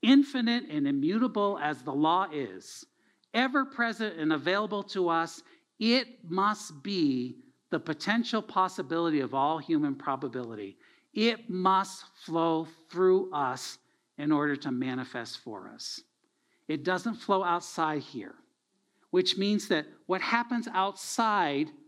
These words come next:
us is none of our business.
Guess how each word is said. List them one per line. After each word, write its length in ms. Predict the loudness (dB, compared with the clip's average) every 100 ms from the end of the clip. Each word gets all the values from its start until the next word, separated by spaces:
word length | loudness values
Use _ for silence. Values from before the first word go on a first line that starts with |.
| _ 0
us 500 | 2 2 -2 -8 -10 -14 _ _ _ _ _ _ _ _ _ 0
is 160 | 0
none 220 | 4 4 4
of 80 |
our 140 | 0 -2
business. 760 | -2 -4 -4 -6 -8 -12 -14